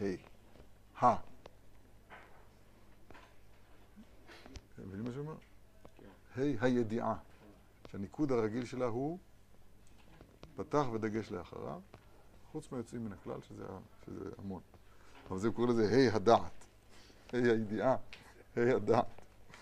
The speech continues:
Speaker 1: כי שם תלוי עיקר הדעת, בתורה, חמישה חומשי תורה. ועל כן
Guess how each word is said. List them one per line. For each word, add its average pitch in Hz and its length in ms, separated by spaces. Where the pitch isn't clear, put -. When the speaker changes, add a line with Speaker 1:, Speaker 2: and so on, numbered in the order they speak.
Speaker 1:
כי 117 100
שם 156 240
תלוי 156 240
עיקר 156 320
הדעת, 156 420
בתורה, 127 380
חמישה 92 180
חומשי 113 220
תורה. 123 220
ועל 101 200
כן 190 220